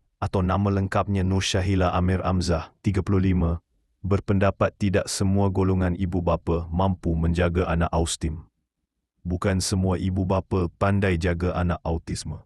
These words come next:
Kalau saya dan Ubay tiada rasa percaya untuk sesiapa bawa Seth keluar, terpulang pada kami. Kami lebih mengenali anak kami dan dia dah lama tak tantrum sehinggalah baru-baru ini. Mak saya bawa Seth pergi mana-mana semua dia suka.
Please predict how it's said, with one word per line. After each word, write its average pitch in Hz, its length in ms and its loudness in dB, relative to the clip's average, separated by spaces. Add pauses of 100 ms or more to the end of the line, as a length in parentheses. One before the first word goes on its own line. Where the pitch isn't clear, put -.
Kalau 101 240 0
saya 101 400 0
dan 95 160 -2
Ubay 98 400 0
tiada 95 320 0
rasa 92 240 -2
percaya 92 560 -2
untuk 98 320 -4
sesiapa 98 480 -2
bawa 92 320 0
Seth - 320 -2
keluar, 87 400 -4 (400)
terpulang 98 560 -2
pada 90 160 -2
kami. 87 480 -6 (400)
Kami 104 240 0
lebih 101 320 0
mengenali 98 480 0
anak 92 240 -4
kami 92 400 -2
dan 90 160 0
dia 95 160 2
dah 95 160 0
lama 95 400 2
tak - 240 -2
tantrum 92 640 0
sehinggalah 101 560 0
baru-baru 95 560 2
ini. 85 320 0 (720)
Mak 101 320 0
saya 101 320 0
bawa 90 240 0
Seth - 400 -2
pergi 101 240 -2
mana-mana 92 640 0
semua 95 320 0
dia 90 160 -2
suka. 78 480 -8